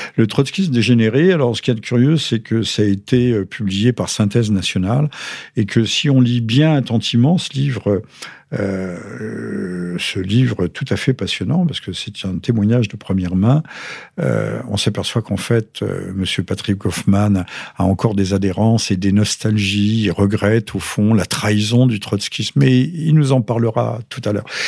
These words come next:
Et puis sur le, le même thème, là c'était un, c'est un roman, euh, puis un récit, euh, Cœur de cuir, qui était paru chez Flammarion, euh, il y a quelques années, qui a eu un, un réel, euh, petit succès de librairie, puisque cinq mille exemplaires,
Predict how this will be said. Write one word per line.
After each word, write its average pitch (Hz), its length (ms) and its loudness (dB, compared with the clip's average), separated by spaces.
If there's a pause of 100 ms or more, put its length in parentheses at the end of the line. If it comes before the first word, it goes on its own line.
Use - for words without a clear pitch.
(160)
Et 131 100 4
puis 143 360 0
sur 123 320 2
le, 117 260 4
le 113 120 4
même 120 240 4
thème, 160 340 4
là 117 220 2
c'était 104 500 -4
un, 90 300 -2
c'est - 240 -8
un 82 80 -2
roman, 117 580 2
euh, 90 60 -6
puis - 240 -12
un 85 180 -8
récit, 170 540 0 (640)
euh, 113 100 2
Cœur 170 240 0
de 147 80 2
cuir, 131 560 0
qui - 100 -6
était 110 220 0
paru 113 360 2
chez 131 260 2
Flammarion, 101 800 -2
euh, 98 180 0
il 95 60 0
y 98 40 0
a 95 60 0
quelques 101 380 0
années, 135 300 4
qui - 160 -4
a 107 40 2
eu 120 260 2
un, 98 160 -2 (420)
un 110 160 4
réel, 156 580 4
euh, 110 240 4
petit 120 400 -4
succès - 400 -2
de 120 40 -2
librairie, 104 460 -2
puisque - 340 -6
cinq - 300 -2
mille 127 140 4
exemplaires, 92 400 -4